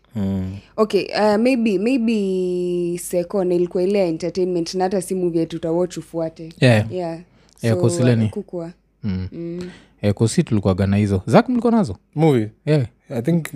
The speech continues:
Speaker 1: ni ile time nilikuwa Mbita, the ho-, nilikuwa huko for, like, a year and some change.
Speaker 3: Mm.
Speaker 1: Tuliwatch movie once, mimi, at least.
Speaker 3: Yeah.
Speaker 1: Like, that was kwa kitchen kwanza.
Speaker 3: Yeah.
Speaker 1: Ati hiyo ndio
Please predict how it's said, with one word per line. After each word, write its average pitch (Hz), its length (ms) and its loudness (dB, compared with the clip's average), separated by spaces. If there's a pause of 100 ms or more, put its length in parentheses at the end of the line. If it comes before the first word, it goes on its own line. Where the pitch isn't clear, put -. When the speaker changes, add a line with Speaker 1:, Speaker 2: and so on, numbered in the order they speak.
Speaker 1:
ni 131 120 0
ile 151 260 4
time 131 380 4
nilikuwa 123 360 4
Mbita, 123 400 4 (460)
the 120 100 4
ho-, 131 240 2
nilikuwa 131 300 4
huko 196 200 2
for, 139 180 0
like, 120 160 0
a - 20 2
year 139 260 6
and 117 100 2
some 113 180 0
change. 117 340 2 (120)
Speaker 3:
Mm. 113 200 0 (720)
Speaker 1:
Tuliwatch 120 380 2
movie 135 300 4
once, 104 480 2
mimi, 110 500 4 (180)
at 107 60 -8
least. 101 460 -10
Speaker 3:
Yeah. 98 240 -2 (140)
Speaker 1:
Like, 110 180 2 (220)
that 135 120 8
was 131 240 4 (1300)
kwa 123 140 4
kitchen 123 460 2
kwanza. 113 440 2 (180)
Speaker 3:
Yeah. 107 140 0
Speaker 1:
Ati 113 80 0
hiyo 127 100 6
ndio 113 220 4